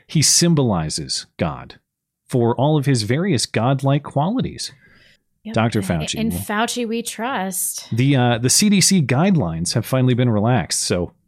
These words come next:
Speaker 1: you can have all your post-corona parties. It has been
Speaker 2: <laughs>
Speaker 1: formally declared,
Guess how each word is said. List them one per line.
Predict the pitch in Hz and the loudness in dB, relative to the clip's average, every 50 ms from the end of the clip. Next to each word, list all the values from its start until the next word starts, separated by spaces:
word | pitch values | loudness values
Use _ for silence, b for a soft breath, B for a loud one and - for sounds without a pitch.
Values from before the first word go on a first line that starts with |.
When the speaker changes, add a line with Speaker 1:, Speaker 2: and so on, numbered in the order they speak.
| _ _ _ _ _ _ _ _ _ _ _ _ _ _ | _ _ _ _ _ _ _ _ _ _ _ _ _ _
Speaker 1:
you | - 113 127 | -4 -2 0
can | - 131 117 | 0 2 2
have | 127 131 127 | 2 2 2
all | 127 123 120 | 4 4 2
your | 113 110 | 2 0
post-corona | - - - 127 123 - - - - 117 107 113 117 110 | 0 0 0 0 0 0 -2 -2 0 0 2 2 2 2
parties. | 92 - - 117 117 104 85 78 78 - | 0 0 0 0 0 0 0 -2 -4 -4
It | 92 | -4
has | 90 87 82 | -4 -4 -4
been | - 98 95 | -2 -2 -2
Speaker 2:
<laughs> | - - 113 | -2 0 0
Speaker 1:
formally | 110 113 110 104 101 98 | 0 2 2 2 2 0
declared, | 87 92 85 - - 117 107 95 85 82 | 0 -2 -4 -4 -4 -2 0 0 -2 -2